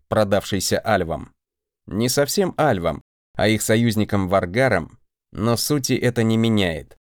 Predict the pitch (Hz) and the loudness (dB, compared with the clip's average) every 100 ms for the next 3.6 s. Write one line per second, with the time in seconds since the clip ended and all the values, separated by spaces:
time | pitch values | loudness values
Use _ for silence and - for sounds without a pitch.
0 | _ _ - 87 87 131 120 - 92 90 | _ _ -6 -4 0 0 0 -2 -2 -2
1 | 90 92 - 98 95 113 110 104 101 - | 0 -2 -2 0 2 2 0 0 -2 0
2 | 123 139 - 90 - 95 90 95 - 101 | 0 0 0 -4 -2 -4 0 -2 0 -4
3 | 95 104 90 85 80 | 0 0 0 0 -2